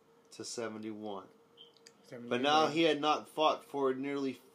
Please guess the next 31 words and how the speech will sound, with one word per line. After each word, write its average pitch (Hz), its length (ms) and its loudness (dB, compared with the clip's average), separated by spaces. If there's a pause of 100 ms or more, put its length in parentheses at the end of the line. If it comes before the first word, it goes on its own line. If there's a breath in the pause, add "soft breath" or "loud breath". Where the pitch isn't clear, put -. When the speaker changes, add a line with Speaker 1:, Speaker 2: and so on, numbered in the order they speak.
Speaker 1:
four 156 320 -2
years 147 440 -2
and 127 100 -4
lost 131 280 2
a 131 40 -6
period 135 360 -6
of 117 160 -6
peakness 139 420 -8
of 127 140 -4
a 117 60 -12
performance. 123 500 -8
Now 123 120 -2
remember, 160 640 -2 (640 loud breath)
you're 135 180 6
the 135 60 8
champion 208 560 2
of 196 80 4
the 185 100 2
world, 180 340 2
Kamikaze. 101 760 -6 (1080)
Speaker 2:
World's 131 300 0
greatest. 135 440 -2 (360)
Speaker 1:
World's 170 460 10
greatest 175 540 6
considered. 127 640 -2 (1040)
And 143 340 0
the 135 160 2
fact 180 460 4
that, 151 180 4
now 160 140 2
remember, 175 500 2